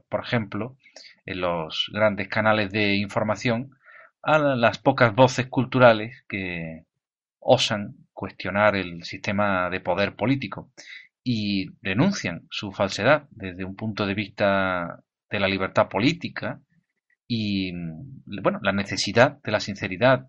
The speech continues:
eh, que la democracia formal comporta. Al estar relegados a un espacio, eh, tan marginal, pues carecen de eficacia.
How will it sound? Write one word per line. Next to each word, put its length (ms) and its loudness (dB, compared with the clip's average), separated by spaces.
eh, 320 -12
que 100 -2
la 100 8
democracia 520 0
formal 380 0
comporta. 540 -2
Al 440 -6
estar 300 2
relegados 680 6
a 60 -2
un 120 -4
espacio, 580 0
eh, 400 -4
tan 320 -2
marginal, 800 0
pues 420 -10
carecen 440 -4
de 100 -4
eficacia. 560 -4